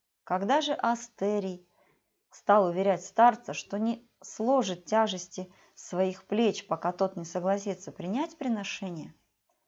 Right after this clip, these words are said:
тогда преподобный, хотя и тяготился принять пищу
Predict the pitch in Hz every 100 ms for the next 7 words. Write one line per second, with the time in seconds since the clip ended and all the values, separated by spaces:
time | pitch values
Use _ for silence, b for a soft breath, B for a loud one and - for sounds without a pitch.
0 | _ _ _ _ - 156 170 170 170 170
1 | 175 190 240 196 202 202 - _ - 196
2 | 277 302 302 262 294 277 208 165 175 180
3 | 160 - 208 220 - 247 190